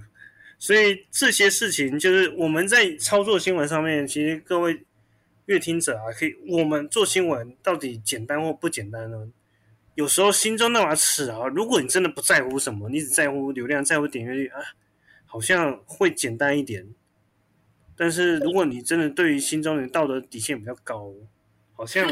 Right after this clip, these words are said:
Speaker 2: 会有点困难。
Speaker 1: <laughs>
Speaker 2: 诶，但这样搞了半，半天，你就，我们好像讲的我们两个是圣人一样。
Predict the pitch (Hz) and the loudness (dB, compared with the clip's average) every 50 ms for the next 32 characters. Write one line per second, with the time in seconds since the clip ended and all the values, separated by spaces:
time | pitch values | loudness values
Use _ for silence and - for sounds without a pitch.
0 | 135 - 180 170 147 120 127 143 151 135 117 - - 175 151 117 101 95 95 98 | -2 -2 -2 -2 -2 -2 -2 -4 -4 -4 -6 -4 -4 -2 -2 -2 -6 -8 -12 -14
1 | 110 - _ _ _ - 196 196 240 220 247 226 180 - - 113 110 113 113 113 | -20 -20 _ _ _ -6 -2 -2 0 2 2 0 2 0 -4 -4 -4 -6 -8 -8
2 | 120 123 - _ - 170 147 139 135 123 127 139 - _ _ _ - _ _ _ | -12 -14 -14 _ -2 -2 -2 0 -2 -4 -4 -8 -14 _ _ _ -20 _ _ _
3 | - - _ _ 147 131 123 - - - - 123 117 117 120 120 117 117 120 139 | -20 -20 _ _ -12 -10 -10 -12 -14 -14 -12 -12 -12 -10 -10 -10 -8 -8 -6 -8
4 | 170 165 - _ - 151 131 120 117 113 113 110 113 120 120 113 110 123 147 147 | -8 -8 -12 _ -6 -6 -4 -4 -6 -10 -10 -12 -10 -12 -12 -10 -8 -6 -4 -4
5 | - - 185 147 113 104 98 - 95 95 101 113 104 | -2 0 -2 -2 -2 -6 -10 -12 -14 -16 -14 -14 -14